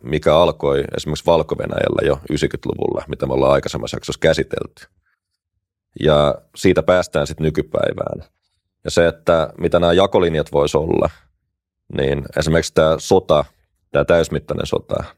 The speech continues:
niin mun on hyvin vaikea nähdä tän jälkeen, että siellä niinku kukaan edes Mariupolissa enää hirveästi haluaisi olla Venäjän kanssa kimpassa, jos ajatellaan niinku sitä, että Ukrainan alueet palauttaa itselleen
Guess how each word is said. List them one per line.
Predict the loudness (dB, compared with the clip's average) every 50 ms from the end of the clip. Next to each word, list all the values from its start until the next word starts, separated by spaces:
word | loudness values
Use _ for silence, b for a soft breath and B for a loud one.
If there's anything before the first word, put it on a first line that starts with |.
| -10 -8
niin | -8 -8 -6 -4
mun | -2 0
on | 2 4
hyvin | 4 4 4 4
vaikea | 4 2 2 2 0 -4 -4
nähdä | -2 -2 -2 -2 -4 -6 -2
tän | -2 -2 0 0 -2 -4
jälkeen, | -4 -4 -6 -6 -8 -8 -10
että | -14 _ _ -6 -6 -6 -6 b b b b b b b _ _ _ _ -6
siellä | -2 0 0 0
niinku | 0 -2 -4 -4 -2 0 0 0 -2 -4 _ _ _ _ _ _ _ _ _ _ _ _
kukaan | 0 0 2 4 2 4 4 2 -2 -4 -10 -12 -8
edes | -2 -2 -2 0 2
Mariupolissa | 2 2 2 2 0 -2 -2 -2 -4 -4 -4 -4 -4 -4 -2 -2
enää | -2 -2 -2 -4 -4 -4 -6 -10 _ _ _ _ _
hirveästi | -4 -2 0 0 -2 -2 -2 0
haluaisi | 0 2 2 2 2 2 0 0 -2
olla | -2 0 0
Venäjän | 0 0 0 -2 -2 -4 -2
kanssa | -2 -4 -2
kimpassa, | -2 -4 -6 -6 -8 -10 -10 -8 -8 -8 -10 -10 _ _ _ _ _ _ _ _ _ _ _ _ _ -2
jos | -2 0 0 2
ajatellaan | 2 2 2 2 0 0 0 2 0 0 -2
niinku | -4 -6 -6
sitä, | -4 -4 -2 0 0 0
että | 0 0 0 0
Ukrainan | 0 0 0 -2 -2 0 0 0 2
alueet | 2 2 4 4 2 0 0 0
palauttaa | 0 2 2 2 2 0 _ -2 -2 0
itselleen | -2 -4 -4 -4 -4 -4 -2 -2 -2 -4 -4 -6